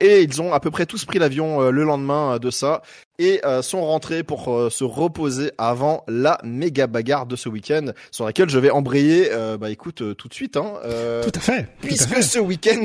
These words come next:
Speaker 1: a lieu à Lyon, le X Street Battle, la septième édition, hein, ça a lieu depuis deux mille dix-sept, euh, maintenant, le X Street Battle.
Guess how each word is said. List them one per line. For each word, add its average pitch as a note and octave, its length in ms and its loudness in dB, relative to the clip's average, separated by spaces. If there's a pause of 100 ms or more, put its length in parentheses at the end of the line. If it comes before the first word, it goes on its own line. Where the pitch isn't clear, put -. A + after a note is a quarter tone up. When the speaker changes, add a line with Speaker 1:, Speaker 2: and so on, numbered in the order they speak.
Speaker 1:
a F#3 200 4
lieu F#3+ 440 2
à C#3 200 6
Lyon, F3 360 4 (200)
le A#3 400 6 (100)
X B3+ 420 0
Street A#3+ 280 -2
Battle, F#3+ 460 4
la C#3 180 4
septième G#3+ 480 0
édition, E3+ 500 -2
hein, E3+ 60 -4
ça C3 160 -4
a B2 40 -2
lieu D3 140 -4
depuis C3+ 220 -8
deux D#3+ 100 -2
mille F3 140 -4
dix-sept, - 380 -8
euh, C3 80 -6
maintenant, C#3 360 -12 (260)
le A#2+ 160 -4
X C#3 120 -2
Street - 140 -14
Battle. C3+ 420 2